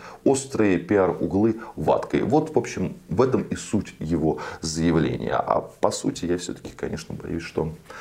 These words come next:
что перехваливает он нас, что будет,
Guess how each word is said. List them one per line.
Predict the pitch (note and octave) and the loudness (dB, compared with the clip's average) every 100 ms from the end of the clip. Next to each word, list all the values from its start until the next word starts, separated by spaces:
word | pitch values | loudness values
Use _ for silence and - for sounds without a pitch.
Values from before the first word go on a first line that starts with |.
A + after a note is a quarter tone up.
| - - - - - | -14 -14 -16 -18 -12
что | - - - D3+ | -6 -4 0 2
перехваливает | D3+ E3 D#3 C3 C3+ B2 A2 G2 G2 F#2 | 4 4 4 6 6 6 6 8 6 4
он | G2 F#2+ | 2 2
нас, | F#2+ F#2 | 2 0
что | - - G2+ | -4 0 2
будет, | G2 G#2 D#3+ A#2+ F#2+ - - | 2 4 4 6 2 -2 -8